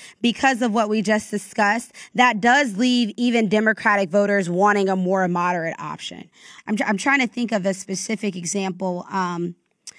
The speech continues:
when Senator Harris was here this past weekend, and even yesterday, she did a town hall in Berkeley County here in Goose Creek, South Carolina. And when she went to talking about her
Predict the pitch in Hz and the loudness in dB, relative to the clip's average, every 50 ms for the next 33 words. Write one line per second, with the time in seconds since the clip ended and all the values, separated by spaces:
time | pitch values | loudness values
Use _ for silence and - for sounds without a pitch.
0 | - - - _ _ _ - 254 208 202 262 247 233 226 220 214 - - - - | -20 -20 -20 _ _ _ -6 -2 0 0 2 2 0 -2 -2 -4 -8 -14 -14 -14
1 | - - - - - 226 262 247 247 240 233 220 220 226 233 220 226 240 240 233 | -14 -14 -12 -4 -2 0 2 2 4 4 2 2 2 2 2 2 2 2 2 0
2 | - 196 202 196 - - 202 175 156 165 165 175 - _ _ _ _ _ _ - | -2 -6 -8 -6 -4 -4 -4 -4 -4 -4 -6 -8 -10 _ _ _ _ _ _ -2
3 | 220 214 - - 233 214 196 196 196 - 190 202 185 - 190 170 175 170 170 185 | -2 -2 0 2 2 2 2 2 0 -2 -4 -6 -6 -6 -6 -6 -6 -6 -4 -2
4 | 185 202 214 226 202 226 208 196 190 190 185 - - 185 170 165 165 175 - - | -2 0 0 0 0 0 0 0 0 -2 -2 -4 -6 -8 -8 -8 -10 -10 -8 -8
5 | 202 170 196 190 190 190 - 214 202 196 196 190 196 196 190 180 175 175 147 196 | -8 -8 -8 -8 -6 -2 0 2 2 2 2 2 2 0 0 0 -2 -2 -2 0
6 | 196 208 202 - 233 214 - - 202 190 190 180 175 165 151 - 175 175 175 170 | 0 -2 -2 -4 -6 -6 -4 -4 -4 -4 -4 -4 -6 -8 -8 -6 -6 -6 -6 -8
7 | 170 - - - - - - - _ - 202 208 196 165 240 269 277 254 - - | -10 -16 -20 -20 -20 -20 -20 -20 _ -4 -2 -2 -2 0 0 0 0 -2 -4 -6
8 | - 214 - - - - 170 170 - - - 175 - - - 82 80 - - - | -8 -8 -8 -8 -10 -10 -10 -10 -10 -12 -14 -14 -12 -12 -12 -14 -14 -14 -16 -16
9 | 185 175 _ _ _ _ - - - _ _ - 220 220 220 220 233 240 240 226 | -18 -20 _ _ _ _ -20 -20 -20 _ _ -4 -2 0 2 2 2 2 0 0
10 | - - 247 240 285 - 247 - 277 254 254 240 240 240 226 220 185 214 208 208 | 0 -2 0 0 -2 -4 -2 -2 0 0 0 0 0 -2 -2 0 2 2 2 2
11 | 208 214 190 214 220 220 226 220 220 | 0 -2 -2 0 2 2 2 0 0